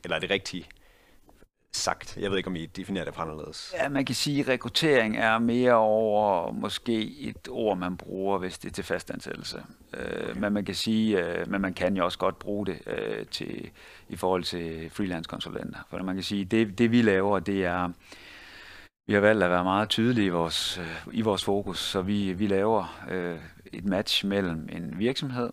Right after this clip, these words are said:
Speaker 2: som har en opgave, hvor
Speaker 1: Mhm.
Speaker 2: vi jo så har typisk en rammeaftale med den her virksomhed. De har en ra-, en opgave, de skal have løst inden for I T, øh, og de har også en virksomhedskultur, kan man sige.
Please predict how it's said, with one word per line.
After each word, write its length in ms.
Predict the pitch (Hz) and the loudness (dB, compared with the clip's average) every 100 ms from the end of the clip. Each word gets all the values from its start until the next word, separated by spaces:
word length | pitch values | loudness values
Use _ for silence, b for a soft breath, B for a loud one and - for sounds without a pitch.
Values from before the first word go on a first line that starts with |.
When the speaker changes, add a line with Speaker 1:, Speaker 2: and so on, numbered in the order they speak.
| - | -8
Speaker 2:
som 220 | - 90 | -8 -6
har 320 | 87 87 - - | -4 -4 -4 -8
en 260 | 85 - - | -10 -10 -2
opgave, 560 | 98 143 - 50 50 127 - | 2 2 2 -2 -2 -8 -10
hvor 200 | - 98 | -2 -2
Speaker 1:
Mhm. 100 | 95 | -2
Speaker 2:
vi 40 | |
jo 80 | 98 | -4
så 220 | 98 90 - - | -6 -8 -8 -8
har 260 | 90 90 - _ - | -6 -6 -8 _ -12
typisk 320 | 98 92 - | -10 -8 -10
en 120 | - | -2
rammeaftale 520 | 95 139 123 - 101 | 2 2 0 0 -2
med 120 | 104 107 | 0 0
den 100 | 135 | -2
her 80 | |
virksomhed. 500 | 113 113 120 107 104 98 - | -2 -6 -6 -6 -6 -8 -6
De 40 | |
har 160 | 101 90 | -4 -4
en 80 | 90 | -4
ra-, 180 | - - B B B - | -8 -10 B B B 0
en 80 | |
opgave, 360 | 107 123 107 101 | 2 2 2 0
de 60 | 98 | 0
skal 180 | - 98 | -4 -2
have 80 | |
løst 160 | 107 90 | -2 -2
inden 160 | 98 101 | -6 -4
for 80 | - | -6
I 120 | 165 | -6
T, 120 | - - - B B B B B - | -6 -8 -10 B B B B B -6
øh, 420 | 98 92 90 85 71 | -2 0 0 -2 -2
og 440 | - 87 - 67 | 0 2 0 -2
de 60 | - | 2
har 60 | 82 | 2
også 180 | 85 92 | 2 -2
en 80 | |
virksomhedskultur, 800 | 90 123 - 104 - 98 - 113 | 0 0 0 -6 -6 -8 -4 -2
kan 160 | 87 90 | -2 -6
man 100 | 90 | -4
sige. 320 | - 104 107 | -4 -2 -4